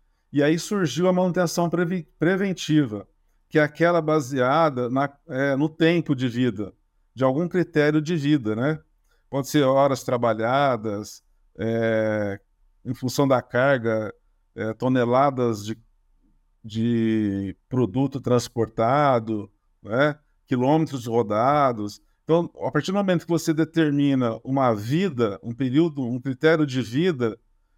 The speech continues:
e você para a máquina e faz a intervenção em função desse critério, você tá praticando a manutenção preventiva.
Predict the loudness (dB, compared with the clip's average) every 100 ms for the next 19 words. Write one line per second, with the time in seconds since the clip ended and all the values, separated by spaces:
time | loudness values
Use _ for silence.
0 | _ -8 -4 -2 -2 -2 -4 _ -2 2
1 | 2 2 0 -6 -4 0 2 2 0 -2
2 | -6 2 2 2 0 0 0 -2 -4 -2
3 | -2 -6 -6 -4 0 0 -2 -6 -6 -4
4 | 0 0 0 -4 _ _ -16 -8 -4 -2
5 | -2 -2 -4 -6 -2 0 2 0 0 -4
6 | -2 -4 -2 -2 0 -2 0 -2 -2